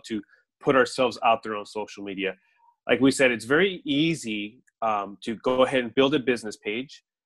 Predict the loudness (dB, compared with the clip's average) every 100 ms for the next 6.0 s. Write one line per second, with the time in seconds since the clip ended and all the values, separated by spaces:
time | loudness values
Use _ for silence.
0 | _ _ -2 0 0 -2 2 2 2 -4
1 | -4 -4 -2 -2 -4 -10 -10 -8 -8 -6
2 | -4 -4 -4 -6 -6 -8 -12 _ _ -2
3 | 2 2 0 -2 0 -2 -4 -4 -2 -4
4 | -4 _ _ _ 0 0 2 2 4 2
5 | 0 -2 -2 2 4 4 2 2 0 -2